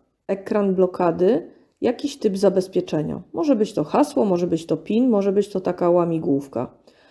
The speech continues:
a nawet odcisk palca czy, yy,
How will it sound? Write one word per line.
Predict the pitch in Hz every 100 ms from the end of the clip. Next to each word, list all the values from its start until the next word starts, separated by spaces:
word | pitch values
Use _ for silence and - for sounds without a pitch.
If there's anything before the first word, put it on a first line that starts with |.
| _ _ -
a | 330
nawet | 294 185 185 -
odcisk | 190 - 214 -
palca | - 165 160 185 190
czy, | 190 175 156 160 160 - _ -
yy, | 170 165 165 165 165 165 165 170